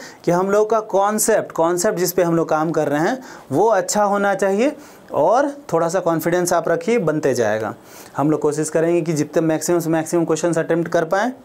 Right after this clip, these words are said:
ठीक है? चलो आगे proceed करते हैं इस lecture को। यहाँ पर देखो हमारे पास कैसा चल रहा है, find the sum to infinity terms, Infinite terms तक हम लोगों को इसका sum करना है। अब जैसे देखते हैं हम लोग,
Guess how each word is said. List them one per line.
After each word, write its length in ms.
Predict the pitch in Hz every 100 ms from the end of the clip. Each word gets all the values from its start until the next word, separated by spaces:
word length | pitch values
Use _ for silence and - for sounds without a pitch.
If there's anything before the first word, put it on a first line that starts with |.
| - - - - - -
ठीक 140 | -
है? 160 | 240 165 - - - - - - - -
चलो 340 | - 139 110 110 - - - 151
आगे 200 | 175 185
proceed 340 | 165 156 147
करते 280 | 123 123 139
हैं 60 | 127
इस 120 | 127
lecture 280 | 120 131 123
को। 180 | 131 147 - - - - - - - - - - 151
यहाँ 300 | 190 254 269
पर 140 | 233
देखो 380 | 156 143 - 226 240 - - -
हमारे 260 | 147 165
पास 220 | 170 170 170
कैसा 280 | 156 156
चल 200 | 143 131
रहा 140 | 120 120
है, 100 | 120
find 460 | 180 190 233 233
the 80 | 214 208
sum 380 | - 208 226 226 202
to 60 | 233 - - - - 196
infinity 500 | 233 226 254 254 220 175
terms, 320 | 127 127 - - - - -
Infinite 720 | 202 208 214 220 247 262 -
terms 320 | 214 208 202
तक 140 | 202 190
हम 180 | 180 175
लोगों 220 | 175 165
को 280 | 160 214 277 - - - -
इसका 280 | 160 156 190
sum 320 | 165 185 185 170
करना 440 | 143 123 120 113
है। 100 | 107 -
अब 160 | 143
जैसे 280 | 143 165 175
देखते 360 | 156 175 165 170
हैं 80 |
हम 200 | 139 123 120
लोग, 240 | 117